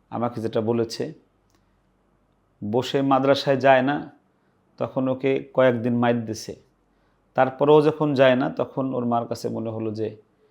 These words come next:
আমার ছেলেকে যত কষ্ট হোক হুজুরের কাছে নিয়ে যেতে হবে। তা উনি নিয়ে আসছে। আমি খুব, মানে, আমি খুশিও হয়েছি, আবার খুব কষ্টও পেয়েছি যে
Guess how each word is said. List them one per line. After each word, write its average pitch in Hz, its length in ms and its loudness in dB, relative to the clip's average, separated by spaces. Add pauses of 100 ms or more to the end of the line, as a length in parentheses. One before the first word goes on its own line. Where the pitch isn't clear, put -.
(400)
আমার 107 220 -6
ছেলেকে 123 760 -4
যত 123 300 -6
কষ্ট - 280 -6
হোক 110 420 -10 (640)
হুজুরের 120 340 -2
কাছে 117 220 -10
নিয়ে 120 200 -2
যেতে 110 220 -4
হবে। 104 280 -12 (800)
তা - 100 -6
উনি 123 140 0
নিয়ে 139 260 2
আসছে। 139 300 -4
আমি 147 180 -4
খুব, 151 300 -8 (1400)
মানে, 113 340 -6
আমি 120 180 -4
খুশিও 151 440 -2
হয়েছি, 139 320 0
আবার 120 160 2
খুব - 200 -12
কষ্টও 131 420 2
পেয়েছি 120 380 -4
যে 110 300 -4